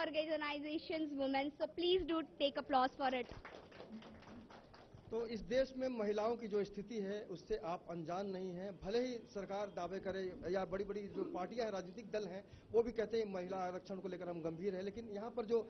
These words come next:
Speaker 2: महिलाओं की स्थिति काफी बुलंद नजर आती है। लेकिन इस शहर में या इस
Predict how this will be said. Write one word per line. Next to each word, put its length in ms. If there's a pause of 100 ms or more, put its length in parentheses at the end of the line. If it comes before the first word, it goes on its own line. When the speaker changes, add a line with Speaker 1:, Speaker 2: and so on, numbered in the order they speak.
(180)
Speaker 2:
महिलाओं 300
की 120
स्थिति 280
काफी 240
बुलंद 380
नजर 160
आती 220
है। 160 (280)
लेकिन 240
इस 200 (420)
शहर 240
में 220 (300)
या 100
इस 160